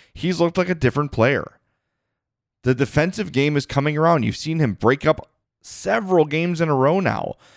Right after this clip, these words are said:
Odd man rushes. And yeah, the team needs to limit those odd man rushes, but they're not just Adam Boqvist's fault. You saw him score a goal in the last game against Florida.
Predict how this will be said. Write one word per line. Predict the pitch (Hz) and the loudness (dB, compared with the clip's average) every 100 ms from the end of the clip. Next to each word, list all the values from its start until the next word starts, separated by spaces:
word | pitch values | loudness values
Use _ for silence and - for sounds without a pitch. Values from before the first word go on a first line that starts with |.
| _ _ - | _ _ 2
Odd | 143 160 | 4 4
man | 160 156 156 | 4 2 4
rushes. | 170 - 107 | 2 2 0
And | 120 | 0
yeah, | 180 165 | 2 2
the | 110 | 0
team | - 170 | -2 -2
needs | 160 135 | -2 -2
to | 117 | 0
limit | 131 147 | 2 2
those | 123 110 | 2 4
odd | 123 113 | 4 4
man | 110 | 2
rushes, | 104 165 147 | 2 0 -2
but | 107 107 | -2 -2
they're | 107 | 0
not | 135 | 0
just | 131 107 | -2 0
Adam | 123 117 | 2 2
Boqvist's | 95 151 180 - | 2 0 -4 -2
fault. | 104 127 - _ _ _ - | 0 0 -2 _ _ _ -4
You | 113 | 0
saw | 143 143 | 4 4
him | |
score | 139 139 143 | 4 4 4
a | 139 | 6
goal | 147 131 - - | 6 6 0 -4
in | 104 | 0
the | |
last | 110 139 - | 2 2 2
game | 139 135 | 0 2
against | 135 131 | 0 -2
Florida. | - 143 131 - | 4 6 6 2